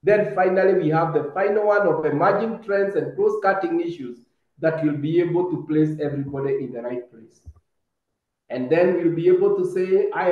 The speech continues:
L U will provide more details on the commencement dates once everything is done.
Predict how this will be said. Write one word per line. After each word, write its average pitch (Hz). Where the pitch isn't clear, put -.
L 180
U 190
will 156
provide 147
more 185
details 185
on 147
the 147
commencement 170
dates 196
once 160
everything 156
is 135
done. 202